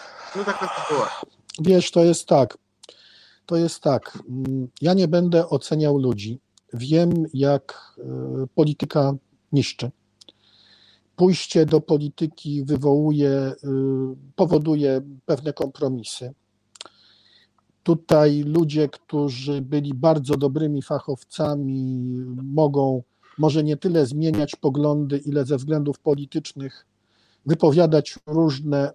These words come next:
Speaker 2: opinie, które mogą się różnić bardzo od tego, jacy byli za czasów, kiedy byli w czynnej służbie.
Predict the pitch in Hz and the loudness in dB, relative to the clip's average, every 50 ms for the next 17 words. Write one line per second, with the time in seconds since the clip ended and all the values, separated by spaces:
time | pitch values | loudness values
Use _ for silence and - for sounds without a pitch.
0 | _ - 151 135 - - 165 143 131 127 127 131 131 131 135 127 _ - _ _ | _ -8 -8 -8 -6 -6 -4 -2 -2 0 0 0 0 0 -2 -2 _ -16 _ _
1 | - 147 143 135 139 139 135 139 139 135 135 - - 135 139 160 165 160 156 147 | 0 2 2 4 4 2 2 2 0 0 -2 -4 -6 -4 0 2 2 4 4 2
2 | 139 - - 143 139 147 156 131 151 143 123 123 139 151 143 139 135 143 135 127 | 0 0 0 0 2 2 0 -2 -2 -6 -4 2 2 2 2 2 2 2 0 0
3 | 123 - _ - 147 143 135 139 135 135 127 _ _ _ _ _ _ _ _ _ | -2 -6 _ -2 -2 0 2 2 2 2 0 _ _ _ _ _ _ _ _ _
4 | _ _ _ _ - - - - - - _ _ _ _ _ - 160 175 170 - | _ _ _ _ -20 -20 -20 -20 -20 -20 _ _ _ _ _ 2 2 2 2 2
5 | - 170 156 156 147 139 170 160 147 135 117 110 110 107 107 _ _ _ _ _ | 0 0 0 0 0 2 4 4 4 2 -2 -6 -8 -10 -12 _ _ _ _ _
6 | _ _ _ _ _ _ _ _ _ - - - 120 117 127 147 143 139 135 131 | _ _ _ _ _ _ _ _ _ -16 -10 -8 -6 -2 2 4 6 6 6 4
7 | 123 - _ _ - 127 _ - 180 165 156 - - - 131 - - - 151 131 | 0 -4 _ _ -20 -16 _ 0 2 2 2 0 -2 -12 -12 -12 -10 -8 -8 -6
8 | 127 135 127 127 151 143 139 131 - - - 143 139 135 131 120 - - 127 117 | -6 -6 -6 -4 -4 -4 -4 -6 -8 -6 -6 -6 -4 -4 -6 -6 -8 -8 -6 -6
9 | 107 107 107 110 120 131 | -6 -6 -4 -4 -4 -4